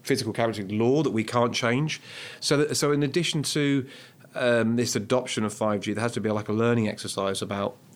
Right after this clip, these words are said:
how you're gonna deploy five G, you know, how much time not planning about what the network will actually do, but how you actually deploy the infrastructure to make sure it's resilient, it's reliable, it's redundant, it's secure.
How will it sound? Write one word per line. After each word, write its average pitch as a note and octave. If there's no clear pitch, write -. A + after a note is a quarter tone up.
how -
you're A#2+
gonna A2
deploy G#2+
five F#2+
G, F2+
you A2
know, F#2+
how A#2
much A2+
time G#2+
not B2+
planning A#2+
about A2
what A2+
the A2
network G#2+
will A2
actually -
do, G2
but G2
how A#2
you A2
actually G#2+
deploy A2
the G#2
infrastructure G#2
to A#2
make A2+
sure G#2+
it's G#2
resilient, G2
it's -
reliable, G2
it's -
redundant, G2+
it's -
secure. G2+